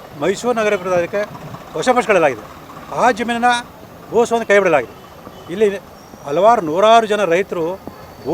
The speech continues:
ಸ್ವಾಧೀನ ಕೈ ಬಿಡಿ ಅಂತೇಳಿ ಹಲವಾರು ದಶಕಗಳಿಂದ ಹೋರಾಟ ಮಾಡ್ತಾಯಿದ್ದಾರೆ. ಮಾನ್ಯ ಉಚ್ಚ ನ್ಯಾಯಾಲಯದಲ್ಲಿ ಅರ್ಜಿ ಸಲ್ಲಿಸ್ಕೊಂಡು, ಆ, ಪರದಾಡ್ತಾಯಿದ್ದಾರೆ. ಆದರೆ ಸಿದ್ದರಾಮಯ್ಯನವರ ಕುಟುಂಬದವರು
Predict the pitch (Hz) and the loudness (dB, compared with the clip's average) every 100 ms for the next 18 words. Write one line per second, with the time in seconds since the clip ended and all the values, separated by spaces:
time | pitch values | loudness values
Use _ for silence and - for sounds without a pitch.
0 | 208 214 214 202 196 190 185 170 175 180 | 0 2 0 2 0 2 0 -2 -2 0
1 | 196 156 180 202 180 170 175 175 175 151 | 0 2 2 2 0 -4 -2 -2 -2 -2
2 | 175 170 156 160 165 180 175 - - - | -2 -2 -4 -2 0 -2 -4 -14 -18 -16
3 | 131 165 180 147 147 185 185 180 180 180 | -4 -2 0 -4 -2 -2 0 -2 -4 -6
4 | 156 151 143 180 180 160 160 165 180 180 | -8 -10 -8 -4 -4 -6 -8 -6 -6 -6
5 | - - - - - 143 143 139 135 127 | -10 -18 -20 -20 -10 -6 -4 -4 -6 -10
6 | - 165 175 208 190 156 120 - - - | -6 -2 2 2 2 0 -2 -8 -20 -12
7 | 156 196 165 180 156 139 127 190 202 190 | -2 2 2 2 -2 -14 -6 -2 0 0
8 | 185 185 175 - 165 190 180 175 175 | 0 0 -2 -6 -8 -6 -2 0 0